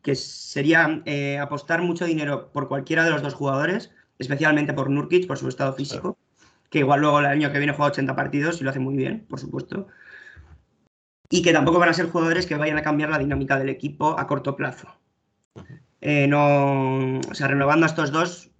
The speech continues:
Speaker 1: en teoría, no, no, no creo que los Blazers estén en posición de alcanzar los playoffs el año que viene. Lo veo muy complicado. Y ya es que si miran al futuro, pues no sé dónde les queda Lillard ya en ese futuro hipotético.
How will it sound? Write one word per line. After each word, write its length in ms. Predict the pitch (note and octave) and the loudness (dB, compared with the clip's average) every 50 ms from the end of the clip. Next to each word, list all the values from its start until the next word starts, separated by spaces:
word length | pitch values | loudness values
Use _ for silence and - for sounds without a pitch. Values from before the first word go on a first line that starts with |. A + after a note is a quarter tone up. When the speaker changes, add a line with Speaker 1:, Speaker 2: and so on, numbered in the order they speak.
| _ _ _ _ _ | _ _ _ _ _
Speaker 1:
en 180 | - D3 E3 E3 | -4 -2 0 2
teoría, 420 | D#3+ C#3 C3 D3 D3+ D3 D3 D3+ | 2 2 4 4 2 4 4 2
no, 480 | D3+ D3 C3+ C3+ C3+ C3+ - - - - - - - | 2 0 -2 -2 -4 -6 -6 -8 -10 -12 -12 -12 -8
no, 420 | - - - C#3 C#3+ - C#3 - - - | -8 -6 -6 -4 -6 -6 -6 -6 -2 0
no 140 | C#3 C#3 | 0 2
creo 180 | C#3 D3 C#3+ C#3 | 4 4 4 4
que 60 | C#3 | 4
los 160 | C#3+ C#3 C3 | 2 0 0
Blazers 280 | C#3 C#3 C3+ - C#3+ C#3 | 0 -2 -2 -4 -4 -8
estén 200 | - - D3 D3 | -6 -4 -2 -2
en 60 | C3+ | -2
posición 340 | C3+ - C#3 C3+ - C#3 C#3 | -2 -4 -6 -4 0 0 0
de 60 | C#3 | 0
alcanzar 300 | C3+ C#3 C3+ C3+ C#3+ C3+ | 0 0 -2 -2 -2 -2
los 120 | C#3 C3+ - | -2 -4 -4
playoffs 400 | - C3+ C3+ C3+ C#3 C3+ - - | -2 -2 0 0 0 -2 -4 -6
el 60 | - | -6
año 140 | - - - | -4 -6 -6
que 100 | - - | -6 -6
viene. 320 | - - - - - _ - - _ _ - - - - - - | -6 -6 -8 -8 -12 _ -20 -20 _ _ -20 -20 -20 -12 -10 -4
Lo 80 | - C3+ | 0 2
veo 100 | C#3 C3+ | 4 6
muy 140 | C#3 C#3 C3+ | 4 4 6
complicado. 580 | C#3 C3+ C3 - - - - - - - - _ - - _ _ _ _ _ _ _ _ - - - | 4 2 2 2 -2 -2 -2 -4 -4 -8 -14 _ -20 -20 _ _ _ _ _ _ _ _ -18 -12 -2
Y 240 | C#3 D3 C#3 C#3+ C3+ | 2 4 6 6 6
ya 100 | C#3 D3 | 6 6
es 120 | D3 - - | 4 2 0
que 80 | E3 | 0
si 100 | E3 D#3 | 2 4
miran 240 | C#3+ C#3+ D3 D3+ D3+ | 4 4 6 6 4
al 100 | D3 C#3+ | 4 2
futuro, 440 | D#3+ D3+ C#3+ D3+ D#3+ E3 E3 E3+ - | 0 -2 0 2 2 2 2 2 0
pues 160 | D3 C3 C3 | -2 -4 -4
no 80 | C#3 C#3 | -4 -4
sé 100 | E3 D3 | -2 -4
dónde 200 | C3+ C3 B2 _ | -4 -4 -6 _
les 180 | - C3 - - | -12 -12 -12 -14
queda 220 | _ - C3+ B2 B2+ C#3 | _ -6 -4 -2 0 0
Lillard 260 | D#3+ F#3 D3+ D3 - | 0 0 0 0 0
ya 160 | F3 E3+ C#3+ | 0 0 0
en 60 | - | -2
ese 140 | C3 C3+ C3 | -4 -6 -8
futuro 300 | C3 C3+ - E3 D#3 C#3 | -8 -6 -2 -2 0 0
hipotético. 600 | C3+ - C3+ C3+ - - - - _ - - | -2 -4 -6 -8 -10 -12 -14 -18 _ -20 -20